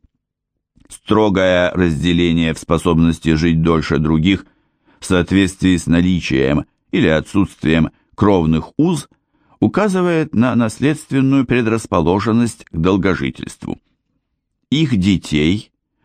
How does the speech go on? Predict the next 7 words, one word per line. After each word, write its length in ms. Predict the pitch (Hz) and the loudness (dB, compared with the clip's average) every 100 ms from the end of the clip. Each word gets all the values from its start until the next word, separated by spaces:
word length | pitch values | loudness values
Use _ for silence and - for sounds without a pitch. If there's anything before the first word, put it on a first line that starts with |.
| - | -2
в 100 | 85 | 2
возрасте 640 | 104 87 85 80 - 82 | 2 2 0 0 -2 -2
от 300 | - 78 73 | -2 -4 -4
пятидесяти 840 | - 82 - 80 65 - - - - | -4 -4 -2 -2 -2 -6 -12 -8 -4
до 200 | 62 78 | -2 -2
семидесяти 760 | 76 78 52 50 - - - | -2 -2 -2 -6 -12 -12 -6
лет, 340 | 69 85 92 | 0 0 0